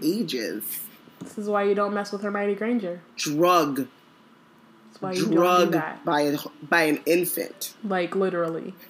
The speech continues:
Speaker 2: <laughs> Like, your fave could never. I'm sorry.
Speaker 1: No.
Speaker 2: No.
Speaker 1: Just
Speaker 2: It was just peak. It was beautiful.
Speaker 1: She's like,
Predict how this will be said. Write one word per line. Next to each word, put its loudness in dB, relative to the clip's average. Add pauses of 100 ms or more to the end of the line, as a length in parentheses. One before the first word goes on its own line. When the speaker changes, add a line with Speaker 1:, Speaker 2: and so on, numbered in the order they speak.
(680)
Speaker 2:
<laughs> -4 (760)
Like, 0 (160)
your 6
fave 2
could -2
never. -4 (440)
I'm -8
sorry. -2 (1500)
Speaker 1:
No. 0 (540)
Speaker 2:
No. -2 (1600)
Speaker 1:
Just 0 (1200)
Speaker 2:
It -10
was -4
just -10 (160)
peak. -4 (480)
It -10
was -8
beautiful. 0
Speaker 1:
She's 2
like, 4